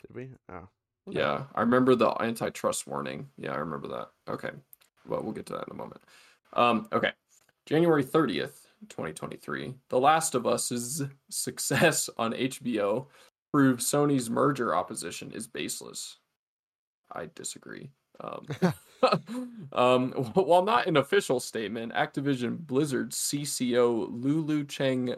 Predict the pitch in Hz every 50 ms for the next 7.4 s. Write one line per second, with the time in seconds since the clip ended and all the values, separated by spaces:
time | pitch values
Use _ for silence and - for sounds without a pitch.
0 | - - - 123 120 120 120 131 139 - - - 76 76 - - - 71 71 80
1 | 87 143 139 - _ - - - - - 117 120 123 - - - 175 - 165 151
2 | - _ _ - - - - - - 78 87 139 139 - _ _ - - - 123
3 | 117 - 98 107 139 139 - - - - - _ _ _ _ _ - - 127 -
4 | 143 123 - - 170 165 - 123 - 117 135 - - - 123 - - - 120 113
5 | - - - - 113 101 80 73 - - - 50 50 50 - _ _ _ _ _
6 | _ - - - 90 90 135 - - - 139 - - 139 143 123 - - - -
7 | - - - - 135 147 156